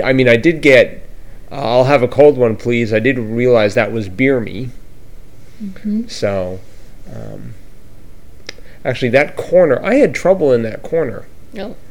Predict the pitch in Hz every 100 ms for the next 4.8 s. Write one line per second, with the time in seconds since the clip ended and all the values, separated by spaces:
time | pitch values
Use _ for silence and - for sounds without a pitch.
0 | - - 147 151 139 131 143 143 110 113
1 | 107 107 - 170 165 160 - 139 - -
2 | 151 127 117 - - - - - - 131
3 | 147 151 123 127 143 143 113 104 123 135
4 | 131 120 110 - 151 113 113 -